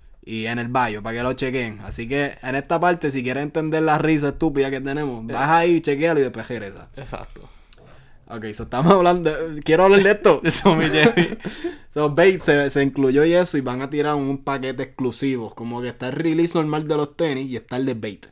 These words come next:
Speaker 1: que
Speaker 2: Ujú.
Speaker 1: viene con sendo empaque. So, aquí lo tenemos.
Speaker 2: Diablo.
Speaker 1: Mírate eso. So, tenemos unos Reebok, los, los, ¿cómo es que se llama? Insta Pump Fury, que son los de Tom. Mira, entonces tienen el, el, tienen como el pelito, el, el, el fur ese, ¿me entiendes?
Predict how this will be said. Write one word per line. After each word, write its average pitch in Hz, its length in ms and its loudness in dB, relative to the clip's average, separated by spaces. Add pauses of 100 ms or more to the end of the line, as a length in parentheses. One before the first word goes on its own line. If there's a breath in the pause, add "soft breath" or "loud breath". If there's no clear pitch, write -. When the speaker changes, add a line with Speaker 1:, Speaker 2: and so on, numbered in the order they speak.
Speaker 1:
que 110 100 -12
Speaker 2:
Ujú. 110 60 -6
Speaker 1:
viene 117 220 -8
con 127 180 -10
sendo 123 260 -6
empaque. 131 560 -6
So, 120 100 -8
aquí 117 220 -10
lo 131 120 -8
tenemos. 156 520 -4 (260 loud breath)
Speaker 2:
Diablo. 82 540 -8 (140)
Speaker 1:
Mírate 127 440 -8
eso. 107 220 -12
So, 123 160 -8
tenemos 143 500 -4
unos 160 500 -2
Reebok, 160 720 -2
los, 135 640 -4
los, 123 180 -8
¿cómo 123 160 -14
es 120 40 -16
que 143 80 -12
se 147 80 -10
llama? 143 200 -8
Insta 147 420 -6
Pump 160 240 -4
Fury, 170 460 2 (300)
que 120 140 -8
son 117 220 -8
los 135 160 -6
de 143 120 -2
Tom. 170 340 -4 (260)
Mira, 104 260 -12
entonces 101 400 -14
tienen 110 320 -12
el, 117 280 -8
el, 107 340 -14
tienen 104 260 -14
como 113 180 -12
el 117 80 -12
pelito, 110 560 -12
el, 104 140 -12
el, 101 320 -16
el 95 220 -18
fur 143 400 -4
ese, 151 280 -8
¿me 113 60 -10
entiendes? 113 420 -10